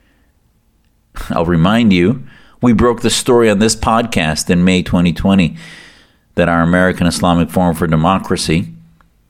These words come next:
had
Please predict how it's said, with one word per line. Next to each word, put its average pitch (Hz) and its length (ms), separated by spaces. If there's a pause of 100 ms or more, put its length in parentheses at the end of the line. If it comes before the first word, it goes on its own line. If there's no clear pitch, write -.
(1800)
had 87 400